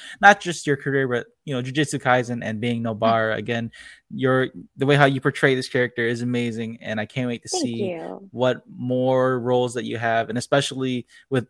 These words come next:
Speaker 1: the whole gaming stuff coming out soon, too. So
Speaker 2: <laughs>
Speaker 1: congrats on all that stuff. I really
Speaker 2: Thanks
Speaker 1: do
Speaker 2: so
Speaker 1: hope,
Speaker 2: much.
Speaker 1: I really do hope you get a role in Genshin as a playable
Speaker 2: <laughs>
Speaker 1: character, 'cause I think that would be
Speaker 2: Fingers
Speaker 1: so
Speaker 2: crossed.
Speaker 1: awesome.
Speaker 2: <laughs>
Speaker 1: I hope, I hope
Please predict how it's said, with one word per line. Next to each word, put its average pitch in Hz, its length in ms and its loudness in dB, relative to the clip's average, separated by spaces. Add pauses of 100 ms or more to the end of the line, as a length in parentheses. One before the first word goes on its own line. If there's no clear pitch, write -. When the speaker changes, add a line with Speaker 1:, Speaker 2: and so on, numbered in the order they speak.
Speaker 1:
the - 80 -6
whole 135 200 6
gaming 131 420 2
stuff - 320 -2
coming 131 260 -2
out 127 220 0
soon, 127 380 -4
too. 131 180 -4
So 117 220 -2
Speaker 2:
<laughs> - 120 -12
Speaker 1:
congrats 147 480 8
on 131 200 -4
all 131 180 0
that 135 220 -2
stuff. 135 300 -2
I 117 180 0
really 180 340 10
Speaker 2:
Thanks 466 140 12
Speaker 1:
do 214 120 4
Speaker 2:
so 226 60 8 (100)
Speaker 1:
hope, 403 360 8
Speaker 2:
much. 240 80 -6 (320)
Speaker 1:
I 208 100 12
really 262 340 6
do 226 160 -2
hope 208 200 -2
you 196 80 -4
get 190 120 4
a 185 80 0
role 170 220 4
in 160 100 -4
Genshin 160 540 -2
as 139 320 0
a 392 100 10 (120)
playable 392 380 10
Speaker 2:
<laughs> 415 120 8
Speaker 1:
character, 403 480 8 (260)
'cause - 160 -6
I 277 80 8
think 196 160 4
that 190 140 4
would 180 100 -4
be 220 80 -4
Speaker 2:
Fingers 415 260 10
Speaker 1:
so - 60 4
Speaker 2:
crossed. 349 280 6
Speaker 1:
awesome. 359 280 -2 (320)
Speaker 2:
<laughs> - 320 4
Speaker 1:
I 170 100 6
hope, 185 280 0 (160)
I 160 100 0
hope 170 300 -6